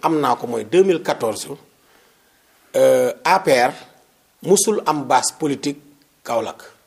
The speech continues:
Président Moustapha Niasse, bu la neexee mën nga tàppe internet,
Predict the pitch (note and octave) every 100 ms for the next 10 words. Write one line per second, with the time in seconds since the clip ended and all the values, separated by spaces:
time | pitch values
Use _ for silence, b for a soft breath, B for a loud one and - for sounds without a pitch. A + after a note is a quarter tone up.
0 | _ _ _ _ _ _ _ _ - D#3+
1 | D#3 D#3 C#3+ D3 C3 B2+ C#3 C3+ C#3 C#3+
2 | C3+ C3 A#2+ - D3 - - C3 A#2+ A2
3 | A2+ A#2+